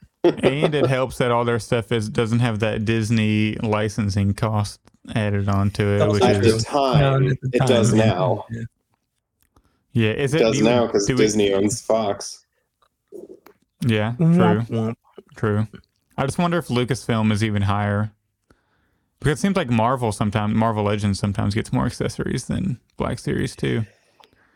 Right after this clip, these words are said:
Speaker 3: I don't know.
Speaker 1: I wonder
Speaker 3: I
Speaker 1: if it's a
Speaker 3: mean, if
Speaker 1: Lucasfilm thing.
Speaker 3: I, I mean,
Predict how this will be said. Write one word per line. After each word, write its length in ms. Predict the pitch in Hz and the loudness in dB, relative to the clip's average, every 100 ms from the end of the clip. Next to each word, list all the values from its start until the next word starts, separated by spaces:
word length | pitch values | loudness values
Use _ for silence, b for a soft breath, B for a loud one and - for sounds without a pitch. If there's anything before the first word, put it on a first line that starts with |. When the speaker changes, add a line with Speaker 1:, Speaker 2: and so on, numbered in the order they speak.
| _ | _
Speaker 3:
I 100 | 143 | -2
don't 120 | 147 | 2
know. 220 | 120 113 110 | 2 4 2
Speaker 1:
I 60 | |
wonder 60 | 113 | 4
Speaker 3:
I 40 | |
Speaker 1:
if 60 | 127 | 4
it's 100 | 135 | 6
a 20 | 127 | 6
Speaker 3:
mean, 100 | 127 | 4
if 80 | - - | 2 2
Speaker 1:
Lucasfilm 180 | 104 101 | -2 0
thing. 340 | 107 104 107 - _ _ _ _ _ _ _ _ | 0 0 -2 -6 _ _ _ _ _ _ _ _
Speaker 3:
I, 320 | 123 143 - 139 | 0 0 2 2
I 40 | |
mean, 540 | 147 143 143 135 - | 4 4 4 2 -2